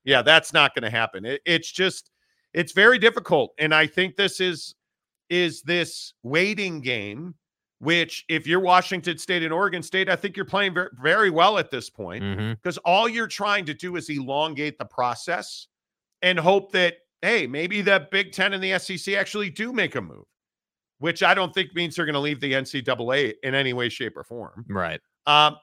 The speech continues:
Speaker 1: but maybe they do make a move. Maybe there is a higher tier. Maybe we can you know, when teams vacate to go to this higher tier, maybe we can slide in somewhere.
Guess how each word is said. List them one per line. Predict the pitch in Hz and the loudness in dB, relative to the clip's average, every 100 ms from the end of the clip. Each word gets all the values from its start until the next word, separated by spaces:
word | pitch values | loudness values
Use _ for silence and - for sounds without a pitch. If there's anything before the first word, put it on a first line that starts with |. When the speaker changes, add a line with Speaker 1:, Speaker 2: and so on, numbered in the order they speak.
| - | 4
Speaker 1:
but | 202 196 | 4 6
maybe | 190 285 | 2 4
they | 233 233 | 2 2
do | 240 | -2
make | 311 208 156 | 0 0 0
a | |
move. | 131 98 85 | -6 -8 -2
Maybe | 143 180 | -2 0
there | 208 233 | 0 2
is | 254 240 | 0 2
a | 196 | 4
higher | 180 160 143 | 6 4 2
tier. | - 135 107 | -2 -4 -2
Maybe | 107 151 165 | -2 -4 -4
we | 180 | -8
can | 196 190 156 _ _ _ | -6 -6 -6 _ _ _
you | 143 | 2
know, | 180 | 4
when | 185 170 | 4 0
teams | 135 190 202 135 | -2 -4 -4 -2
vacate | 175 202 202 196 | -2 0 -2 -2
to | 175 | -2
go | 180 | -2
to | 190 | -2
this | 180 - | -2 2
higher | 202 202 | 4 4
tier, | 185 220 226 | 2 -2 -2
maybe | 185 170 | 0 -2
we | 175 185 | -4 -6
can | 180 | -8
slide | - 170 180 190 | -4 2 4 2
in | 226 | -2
somewhere. | - 170 143 107 | -4 -6 -4 -6